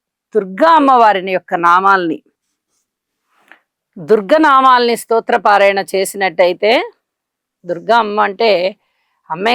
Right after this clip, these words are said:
కదా, రాహుకి అధిదేవత. అమ్మ కనికరించు అనంగానే రాహు కనికరించేస్తారనమాట. ఎందుకంటే తన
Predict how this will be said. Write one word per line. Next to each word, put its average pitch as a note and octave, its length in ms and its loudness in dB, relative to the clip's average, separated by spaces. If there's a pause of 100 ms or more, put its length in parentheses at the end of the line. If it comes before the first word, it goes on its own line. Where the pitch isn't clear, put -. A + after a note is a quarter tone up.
కదా, A3 180 2 (1080)
రాహుకి G#3 680 0 (400)
అధిదేవత. A3 560 0 (1300)
అమ్మ G#3+ 220 -2 (180)
కనికరించు A#3+ 640 0
అనంగానే G3+ 500 0 (800)
రాహు G#3 440 0 (120)
కనికరించేస్తారనమాట. F#3 1040 -4 (280)
ఎందుకంటే A3+ 440 -4 (120)
తన G#3+ 140 0